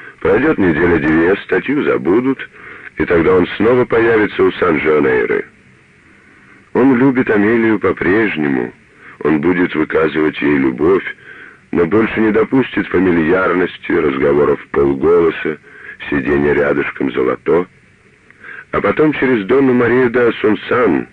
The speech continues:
через Донну Жозефу Диас он добьётся того, что Амелия перейдёт исповедаться от падре Силверио к нему. И тогда, в уединении исповедальни,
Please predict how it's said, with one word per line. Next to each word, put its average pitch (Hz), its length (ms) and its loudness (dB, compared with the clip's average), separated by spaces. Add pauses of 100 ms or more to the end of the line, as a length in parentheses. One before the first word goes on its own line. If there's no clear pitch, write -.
(200)
через 67 420 -2
Донну 90 560 2
Жозефу 67 580 -2
Диас 85 500 0 (600)
он 139 180 2
добьётся 139 580 0
того, 85 280 2
что 80 220 0
Амелия 85 560 2 (120)
перейдёт 90 720 2 (540)
исповедаться 80 920 0 (100)
от 73 260 -4
падре 73 580 0 (720)
Силверио 87 800 2
к - 160 -8
нему. 71 480 0 (720)
И 76 120 -2
тогда, 73 560 -2 (220)
в - 80 -6
уединении 71 920 0
исповедальни, 69 1040 -2